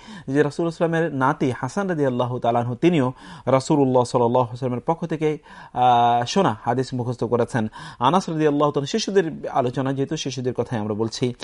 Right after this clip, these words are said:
আনাস রাদিয়াল্লাহু তাআলা তিনি মুখস্থ করেছেন। সামুরা বিন জুনদুব রাদিয়াল্লাহু তাআলা আনহু তিনি মুখস্থ করেছেন। তিনি বলেছেন, এটি ইমাম বুখারী রাহিমাহুল্লাহ এবং ইমাম মুসলিম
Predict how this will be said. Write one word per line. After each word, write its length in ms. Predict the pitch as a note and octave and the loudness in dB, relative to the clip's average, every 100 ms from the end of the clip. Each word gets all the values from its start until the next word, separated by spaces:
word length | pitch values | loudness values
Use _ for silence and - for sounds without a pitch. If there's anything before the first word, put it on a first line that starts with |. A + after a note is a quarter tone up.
| - - | -16 -4
আনাস 280 | B2 C#3 D3+ | 2 2 2
রাদিয়াল্লাহু 480 | D3 C3+ B2+ B2+ B2 | 2 2 4 2 2
তাআলা 180 | A#2+ A#2+ | -2 -2
তিনি 220 | B2+ A#2+ | -2 -2
মুখস্থ 280 | A#2 A#2+ - | -4 -6 -6
করেছেন। 380 | A#2+ B2 - A#2+ | -2 -2 -2 0
সামুরা 340 | C#3+ D3 D3 | 2 4 4
বিন 200 | C3+ B2+ | 4 4
জুনদুব 340 | C#3+ G#3 D#3+ | 4 6 4
রাদিয়াল্লাহু 500 | C3+ B2 A#2+ C3 B2 | 4 2 4 4 2
তাআলা 200 | A#2+ A#2 | 0 2
আনহু 280 | A#2 A2 A2 - - D#3+ C3+ _ | 2 0 -6 -6 -20 -20 -20 _
তিনি 220 | F#3+ A3+ | 4 6
মুখস্থ 320 | A#3+ G3+ F#3+ D#3+ | 6 2 0 0
করেছেন। 400 | D3 C#3+ D#3 C#3 - | 2 2 0 -6 -2
তিনি 280 | G3+ F3+ B2 | 0 0 0
বলেছেন, 500 | C3 C3+ - B2+ A#2+ - - C#3+ | 2 2 0 -4 -6 -10 -20 -4
এটি 360 | C3+ C3 C3+ | -2 0 0
ইমাম 200 | B2 C3 | 0 0
বুখারী 280 | B2 B2+ D3+ | -2 0 0
রাহিমাহুল্লাহ 600 | B2+ C3 A#2 A#2 B2+ E3+ | 0 -2 -4 0 2 4
এবং 200 | D#3+ C3 | 2 -2
ইমাম 160 | B2 A#2+ | -2 -2
মুসলিম 420 | D3 - F#3+ F#3+ | -4 -2 -4 -4